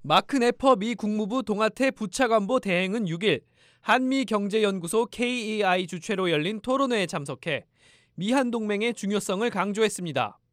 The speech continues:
미국과 한국의 동맹 관계는 친구 사이를 넘어서는 것이라고 역설했습니다.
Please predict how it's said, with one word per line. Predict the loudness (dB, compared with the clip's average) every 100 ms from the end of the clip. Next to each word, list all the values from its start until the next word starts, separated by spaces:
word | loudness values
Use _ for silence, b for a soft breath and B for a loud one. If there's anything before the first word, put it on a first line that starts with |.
| _ _ _ _ _
미국과 | -8 -8 -2 4 4
한국의 | 4 -2 -2 -2
동맹 | -2 -2 0
관계는 | 0 0 2 0 0 -6 _ _ _ _
친구 | -4 -2 0 0
사이를 | 0 0 0
넘어서는 | -2 -2 -2 -2 -4
것이라고 | -4 -2 -2 0 2
역설했습니다. | 2 0 -4 -4 -6 -6 -4 -4 -8